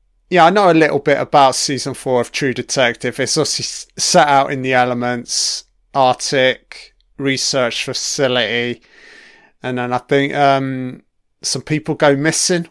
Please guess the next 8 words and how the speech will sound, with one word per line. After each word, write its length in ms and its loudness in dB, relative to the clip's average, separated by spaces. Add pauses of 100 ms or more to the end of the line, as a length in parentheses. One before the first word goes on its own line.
or 60 -8
something. 400 -4 (1500)
What 160 -12
the 80 0
fuck? 560 2 (2750)
Uh, 420 4 (300)
she 240 -10
possessed? 800 -4